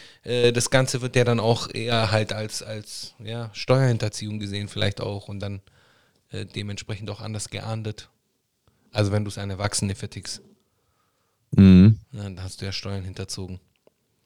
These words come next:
Speaker 1: Und weißt ja, wie
Speaker 2: Jetzt
Speaker 1: man mit
Speaker 2: warten wir doch
Speaker 1: Steuerhinterziehern
Speaker 2: einfach ab,
Speaker 1: umgeht.
Speaker 2: anstatt schon wieder den Teufel. Hey, ich,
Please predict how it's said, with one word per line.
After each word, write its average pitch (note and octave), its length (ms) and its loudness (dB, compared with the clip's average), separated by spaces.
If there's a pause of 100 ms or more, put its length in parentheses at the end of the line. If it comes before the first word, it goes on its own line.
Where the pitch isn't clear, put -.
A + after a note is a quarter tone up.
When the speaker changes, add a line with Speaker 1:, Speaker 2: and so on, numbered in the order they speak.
(420)
Speaker 1:
Und F#2+ 220 -12
weißt G2+ 240 -2
ja, G2+ 160 4
wie G2+ 80 0
Speaker 2:
Jetzt G#2 80 10
Speaker 1:
man - 120 2
mit A#2+ 220 6
Speaker 2:
warten A2 200 12
wir A2 80 12
doch G#2+ 80 8
Speaker 1:
Steuerhinterziehern A2 340 8
Speaker 2:
einfach G2+ 120 4
ab, - 60 0
Speaker 1:
umgeht. G2 180 6
Speaker 2:
anstatt G#2+ 360 6
schon A2 180 10
wieder A2+ 180 10
den G2 140 10
Teufel. A#2 420 6
Hey, B2 160 10
ich, - 140 4